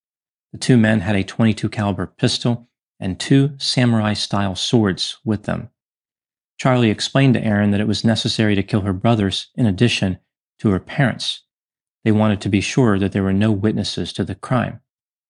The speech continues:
Aaron allegedly responded, I don't care, just do what you gotta do. Charlie and Wade entered the house as Aaron and Bobby waited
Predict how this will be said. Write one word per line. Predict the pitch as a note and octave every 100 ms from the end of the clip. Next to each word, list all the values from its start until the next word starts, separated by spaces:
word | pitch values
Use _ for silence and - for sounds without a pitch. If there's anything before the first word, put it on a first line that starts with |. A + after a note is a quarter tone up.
| _ _
Aaron | A#2+ A2 G#2+
allegedly | G#2+ A2 B2 A#2 G2+
responded, | F#2 G2 - C3 B2 G2 F#2 - _ _ _ -
I |
don't | G2+ G#2+ A2+ -
care, | - A#2 G2 G2+ _ _ _ _
just | - A2 -
do | A2+ A2+ A2+ A2+ _ _ -
what | A2
you | G2+
gotta | G2+ G2 F#2+
do. | F2+ G2+ G2 G2+ _ _ _ _ _ _ _ _ _ -
Charlie | - A#2 A2+
and | G#2
Wade | G#2+ A#2 G#2+
entered | A#2+ - F#2+
the |
house | E2 G#2+ B2+ - -
as | B2 F#2
Aaron | - A#2+ A2+
and | A2 G2+ F#2+
Bobby | G#2+ G2+ F#2+
waited | F#2+ G#2 G2 F2